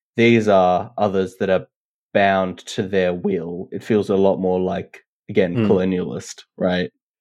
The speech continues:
Speaker 2: Well, and, like, there was implications that those were familiars of other people who had been stolen.
Speaker 1: Yes. I guess that bring-, makes it even <laughs> stronger, that sense.
Speaker 2: <laughs>
Speaker 1: Um, yeah. So, yeah, we'll have to see, I suppose.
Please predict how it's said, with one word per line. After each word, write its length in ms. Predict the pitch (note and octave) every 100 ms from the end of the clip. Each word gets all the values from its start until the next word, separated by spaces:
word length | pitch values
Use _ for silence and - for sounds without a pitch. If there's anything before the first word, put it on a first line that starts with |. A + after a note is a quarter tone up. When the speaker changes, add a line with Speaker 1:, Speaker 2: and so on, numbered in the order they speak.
| _ -
Speaker 2:
Well, 100 | D3+
and, 80 |
like, 220 | C#3 A#2+ _ _ _
there 180 | C3+ B2
was 260 | A2+ - _ C#3
implications 720 | A#2+ A#2 A#2+ A2+ - G#2+ -
that 120 | G#2
those 200 | A2 A2
were 440 | A2+ G#2 G2+ G2 G2 _ _ _ _
familiars 420 | - B2 B2 A2+
of 120 | A2+
other 220 | A#2 A2+ G#2+
people 360 | - G#2+ F2+ F#2+
who 120 | G#2
had 140 | F#2+
been 160 | F#2+ F#2
stolen. 680 | - - - F#2+ F#2+ E2+ E2
Speaker 1:
Yes. 500 | F#2+ F2 A#2 - - _ _ _ _ F#2+
I 40 |
guess 160 | F#2 -
that 280 | F#2+ - -
bring-, 260 | G2 F#2+
makes 240 | G2 F#2 -
it 60 |
even 200 | G2 -
<laughs> 20 |
stronger, 520 | - - G#2 G2 G#2 - - D3+ -
that 260 | - F2+ -
sense. 420 | - D#3 E3+ - G#3
Speaker 2:
<laughs> 40 | - - D#3+ - _ _ _ _ - G#2+
Speaker 1:
Um, 640 | B2 A#2+ A2 G#2+ G#2 F#2+ _ _ _ _ _ -
yeah. 360 | A#2+ G#2+ F#2 F#2+ _
So, 140 | - F3+
yeah, 220 | A#2+ - _ _
we'll 180 | C#3+ D3
have 160 | C#3+ B2
to 80 | G#2
see, 200 | A2+ G2+
I 80 |
suppose. 480 | F#2+ - - G2+ -